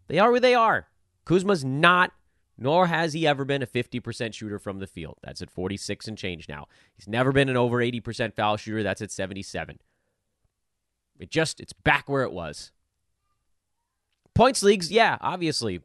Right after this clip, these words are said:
but I talk about nine cat. As far as Orlando goes,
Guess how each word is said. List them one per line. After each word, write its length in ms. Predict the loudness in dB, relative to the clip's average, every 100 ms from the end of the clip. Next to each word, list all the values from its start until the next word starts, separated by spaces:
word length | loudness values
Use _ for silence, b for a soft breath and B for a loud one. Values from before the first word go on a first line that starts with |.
| 0
but 240 | 2 2 0 _ _ _ _ _ _ _ _ _ _ _ -4
I 100 | 2
talk 180 | 2
about 180 | 2 2
nine 240 | 2 -2 -2
cat. 240 | -6 -6 _ _ _ _ _ _ _ _ _ _ _ _ _ -12
As 80 | 0
far 160 | 4
as 120 | 6
Orlando 460 | 4 4 2 2 2
goes, 440 | 4 4 4 0